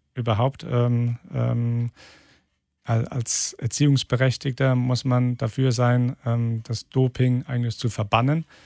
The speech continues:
Ähm, liegt mir das schon sehr am Herzen. Und, ähm, eigentlich kann ich nur jeden Sportinteressierten dazu einladen, ähm, sich das selbst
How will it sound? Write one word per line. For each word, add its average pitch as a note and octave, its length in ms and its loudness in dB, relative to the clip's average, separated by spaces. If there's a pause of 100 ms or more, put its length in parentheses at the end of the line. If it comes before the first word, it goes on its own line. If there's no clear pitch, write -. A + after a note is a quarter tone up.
(320)
Ähm, B2+ 160 2
liegt C3 220 -4
mir B2 80 0
das A2+ 160 2
schon C3 200 2
sehr C3 260 2
am A2 100 0
Herzen. D3+ 540 0 (560)
Und, B2+ 640 4
ähm, A#2+ 800 2 (400)
eigentlich C3 400 0
kann D3 140 0
ich C3+ 140 2
nur C3+ 120 4
jeden C#3 640 2
Sportinteressierten C3+ 1120 0 (140)
dazu B2+ 300 -4
einladen, C3+ 800 2
ähm, A#2+ 600 0
sich - 340 -8
das - 500 -6
selbst B2+ 320 -2